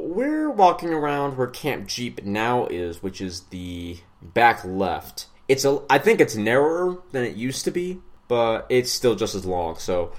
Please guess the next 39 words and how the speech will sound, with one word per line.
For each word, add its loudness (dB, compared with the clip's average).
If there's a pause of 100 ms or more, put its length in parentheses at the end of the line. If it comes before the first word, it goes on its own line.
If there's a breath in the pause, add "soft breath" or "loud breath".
(300 soft breath)
for 2
those 8
of 4
you -2
who -4
haven't 4
gone, 0
if 0
you -8
still 2
have 0
a -8
chance, -4
I 0
don't -4
know. -8
You -8
probably 6
won't 0
have -2
a -10
chance -4
by -2
the -10
time -6
this -10
goes -2
up, -4
slash 6 (380 soft breath)
by 2
the -2
time -2
you -2
listen -2
to -6
this. -6 (400 soft breath)
But -2
for -2
this 4